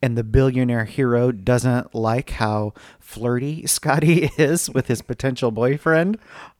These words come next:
But that's really the only connection these two stories have.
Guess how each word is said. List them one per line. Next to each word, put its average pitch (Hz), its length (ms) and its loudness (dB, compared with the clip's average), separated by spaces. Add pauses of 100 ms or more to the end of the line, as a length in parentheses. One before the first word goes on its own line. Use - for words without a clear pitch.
(100)
But 135 180 -6
that's 165 280 4 (100)
really 131 360 0
the 123 160 0
only 117 240 0
connection 110 520 -4
these 104 220 -6
two 95 220 -10
stories 85 480 -12
have. - 340 -10